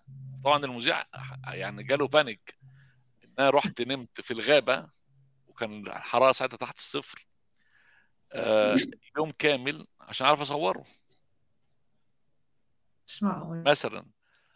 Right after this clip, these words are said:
Speaker 1: آه، فلازم يكون معايا جير مناسبة، يعني مثلا كان معايا عدسة كبيرة عشان أقدر
Speaker 2: طبعا.
Speaker 1: أصوره عن بعد.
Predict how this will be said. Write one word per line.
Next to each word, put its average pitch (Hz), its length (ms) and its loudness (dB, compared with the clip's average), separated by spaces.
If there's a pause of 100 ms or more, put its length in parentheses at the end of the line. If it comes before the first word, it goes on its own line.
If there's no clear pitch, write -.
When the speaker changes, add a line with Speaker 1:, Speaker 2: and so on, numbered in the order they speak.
(300)
Speaker 1:
آه، 117 560 6
فلازم 147 500 0
يكون 156 260 -8
معايا 147 220 6
جير 143 260 -2
مناسبة، 151 520 -2 (120)
يعني 101 240 -10
مثلا 123 260 -6
كان 104 160 -10
معايا 113 160 0
عدسة 127 460 2 (140)
كبيرة 123 460 -4 (500)
عشان - 200 -4
أقدر 135 220 4
Speaker 2:
طبعا. 131 120 4
Speaker 1:
أصوره 104 340 -2
عن 131 180 -4
بعد. 147 260 4